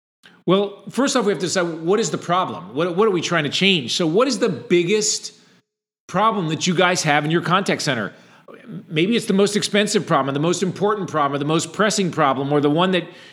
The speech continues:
your leaders are talking about. It may affect C sat or E sat or turnover, F C R, adherence, or quality monitoring. Maybe there's more than one problem. You have problems. Write them down.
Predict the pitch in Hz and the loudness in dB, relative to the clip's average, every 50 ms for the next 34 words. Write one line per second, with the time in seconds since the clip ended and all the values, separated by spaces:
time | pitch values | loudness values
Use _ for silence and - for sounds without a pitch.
0 | - - 170 175 175 160 165 185 208 220 233 208 143 175 156 - - 165 165 175 | -6 0 2 2 2 4 4 2 2 2 2 0 0 -2 -4 -4 -2 -2 -2 -2
1 | - 190 180 143 127 104 107 95 90 85 - - - - - - _ - - 156 | -2 -2 -4 -4 -4 -4 -4 -4 -6 -6 -10 -16 -20 -20 -20 -20 _ -8 -8 -6
2 | 160 165 151 160 160 156 156 - 185 165 156 - - - 202 208 196 - - 151 | -4 -2 0 2 2 0 0 2 0 0 2 0 0 2 2 4 2 2 0 0
3 | 131 123 120 117 139 165 175 180 - - 143 131 120 117 113 113 113 - - 185 | 0 0 0 0 0 0 0 0 0 -2 -2 0 0 0 0 -2 -4 -2 0 2
4 | 185 180 165 147 120 123 127 147 151 - - - 160 160 156 151 139 131 120 - | 2 2 2 2 0 0 0 0 0 0 -2 -2 0 2 2 2 2 2 0 0
5 | 156 175 175 170 160 147 117 - 135 120 110 - - - - - - - - - | 0 2 2 2 0 -2 -4 -4 -4 -4 -4 -6 -10 -16 -20 -20 -20 -16 -4 0
6 | 165 170 180 180 165 160 139 143 151 160 170 156 143 131 127 135 175 220 240 247 | 0 2 2 2 2 2 2 2 0 0 0 0 0 0 2 2 2 4 4 4
7 | 233 226 202 180 - - - - - - - - 156 151 165 180 196 208 214 190 | 4 4 2 2 0 -4 -8 -14 -20 -20 -10 -6 -2 0 2 4 4 4 4 2
8 | 196 175 170 156 135 139 165 180 202 208 214 202 170 - - - - - - - | 0 0 0 -2 -2 -2 0 0 0 0 0 -2 -4 -6 -8 -14 -20 -8 -4 -2
9 | 131 117 113 113 110 101 104 113 120 120 - - - - 147 151 147 151 147 - | 0 0 0 -2 -4 -6 -6 -8 -10 -12 -16 -18 -6 -2 0 2 2 2 0 -2
10 | - - - 160 147 147 127 127 139 175 196 170 139 120 107 - - - - _ | -6 -2 0 2 2 2 2 2 2 2 2 2 0 -4 -6 -10 -12 -18 -18 _
11 | - 160 180 214 214 220 262 254 233 180 190 190 196 190 151 110 90 - | -2 0 2 2 0 0 -2 -2 0 0 0 2 2 0 0 -2 -4 -10